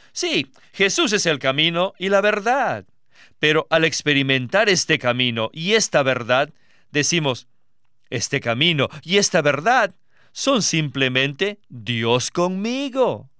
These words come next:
No es nada menos que Dios mismo conmigo".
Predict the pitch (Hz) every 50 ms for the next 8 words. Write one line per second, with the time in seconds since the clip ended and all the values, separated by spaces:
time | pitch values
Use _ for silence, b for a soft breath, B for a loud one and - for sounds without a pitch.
0 | b b b b b b b b 120 120 127 139 143 - - 135 147 151 156 156
1 | 151 147 143 139 139 147 151 143 135 120 113 110 110 - - - 139 131 120 127
2 | 156 175 190 196 190 - - 180 190 208 214 202 165 123 135 156 165 165 165 -
3 | 185 185 185 185 185 202 247 277 302 320 302 240 208 156 123